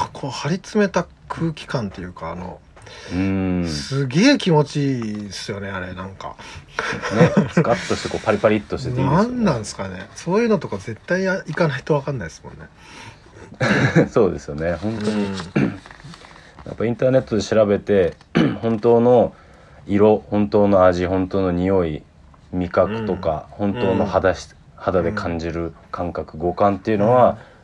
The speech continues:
Speaker 1: うん。
Speaker 2: 残らないと思うんですよね、
Speaker 1: うん。
Speaker 2: インターネットで。
Speaker 1: うん、うん。
Speaker 2: それは一番大事で、<clears throat> やっぱり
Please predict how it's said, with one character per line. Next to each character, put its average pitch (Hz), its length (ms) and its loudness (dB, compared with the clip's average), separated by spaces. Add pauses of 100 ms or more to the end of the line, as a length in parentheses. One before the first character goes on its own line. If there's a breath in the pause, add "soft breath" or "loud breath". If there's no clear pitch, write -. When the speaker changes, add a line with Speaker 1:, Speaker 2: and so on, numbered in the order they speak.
Speaker 1:
う - 40 -8
ん。 95 40 2
Speaker 2:
残 98 220 4
ら 151 120 8
な 107 100 8
い 78 80 0
と - 100 -4
思 76 100 -2
う - 20 -2
ん - 20 -2
で 71 60 -6
す - 20 -6
よ 92 60 -4
ね、 113 80 2
Speaker 1:
う 110 40 2
ん。 - 20 0
Speaker 2:
イ - 40 0
ン 87 60 -2
タ 82 120 0
ー 76 40 -4
ネ 76 100 -4
ッ - 20 -6
ト 139 140 -10
で。 127 60 -4
Speaker 1:
う - 40 -2
ん、 120 800 -6 (220)
う - 60 -8
ん。 - 20 -8
Speaker 2:
そ - 140 -2
れ 113 100 4
は 113 240 8
一 107 160 -4
番 101 400 4 (240 soft breath)
大 92 260 4
事 87 120 -2
で、 82 280 2 (200)
<clears throat> 175 300 6
や 110 60 -2
っ 101 40 -12
ぱ 98 120 4
り 98 140 -2